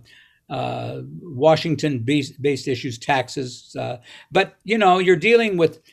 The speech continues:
very powerful studio executives, uh, who are under great pressure all the time to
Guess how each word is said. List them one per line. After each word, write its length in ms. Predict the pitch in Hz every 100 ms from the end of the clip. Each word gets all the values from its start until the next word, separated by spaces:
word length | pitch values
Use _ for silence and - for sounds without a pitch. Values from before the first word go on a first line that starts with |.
| _ _ _ _ 208
very 280 | 131 180 196
powerful 800 | - 170 170 165 180 180 175 -
studio 520 | - - 175 180 180
executives, 840 | 180 127 156 - 139 147 156 151 -
uh, 320 | 143 135 139
who 140 | 139 160
are 80 |
under 220 | 160 151 127
great 500 | 113 135 170 190 -
pressure 580 | 175 160 147 123 110
all 300 | - 135 160
the 80 | 156
time 400 | 156 143 135 139
to 200 | 127 120